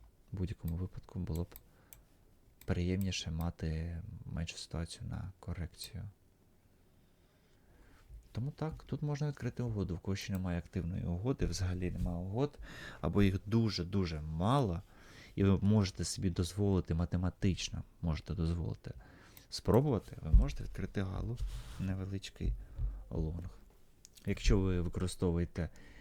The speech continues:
ізольовану маржу, ваше плече буде максимально десятим. По ізольованій маржі десяте плече максимум.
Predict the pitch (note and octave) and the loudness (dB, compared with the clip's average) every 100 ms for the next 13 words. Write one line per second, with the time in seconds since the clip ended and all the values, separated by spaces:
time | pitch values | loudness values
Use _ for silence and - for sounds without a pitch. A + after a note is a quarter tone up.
0 | - - F#2 F#2+ F#2 E2+ E2 D#2+ E2 F2 | -6 2 6 6 6 6 4 2 2 2
1 | F2+ A#2 E3 - - - - F#2 F#2 - | 4 2 0 -6 -20 -20 -4 2 2 2
2 | - F#2 - D3 A#2+ F2 D#2+ E2 - F2+ | 2 2 4 2 4 2 2 0 0 0
3 | G#2 G#2+ E2+ F2+ - F2 D#2+ - - - | 2 2 0 -2 -2 -2 -2 -4 -10 -10
4 | - - - - - - F2+ F2 E2+ D2+ | -16 -20 -20 -20 -20 0 2 4 4 2
5 | D#2 D#2+ D2+ A2 C#3 - - F2+ - D#2 | 0 -2 -2 0 -2 -2 -2 -2 -4 -8
6 | D#2+ C3 F#2+ F2 F2+ - D2+ E2 | -4 -2 -2 -2 -4 -6 -6 -6